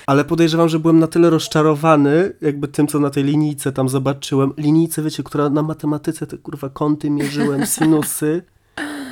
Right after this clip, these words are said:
Speaker 1: I potem na tym biurku, wiesz, położone było co trzeba i wymierzone, że nie wiem. Ale słuchajcie, nic takiego, co by was zaszokowało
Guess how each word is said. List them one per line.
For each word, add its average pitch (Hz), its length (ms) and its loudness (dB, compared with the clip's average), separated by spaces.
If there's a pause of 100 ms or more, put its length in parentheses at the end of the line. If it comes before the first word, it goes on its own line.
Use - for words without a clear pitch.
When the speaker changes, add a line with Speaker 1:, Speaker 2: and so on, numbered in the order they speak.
(200)
Speaker 1:
I 139 60 -2
potem 143 320 2
na 143 80 4
tym 143 180 2
biurku, 139 520 0
wiesz, 139 580 -2
położone 147 560 6
było 135 220 0
co 135 120 -6
trzeba 131 420 -2
i 127 100 -4
wymierzone, 135 720 -2 (140)
że 135 160 -2
nie 175 160 2
wiem. 107 380 -6
Ale 165 260 4
słuchajcie, 170 360 0
nic 180 300 2
takiego, 160 280 -2
co 156 120 -6
by 147 100 -4
was 143 400 -6
zaszokowało 131 840 -4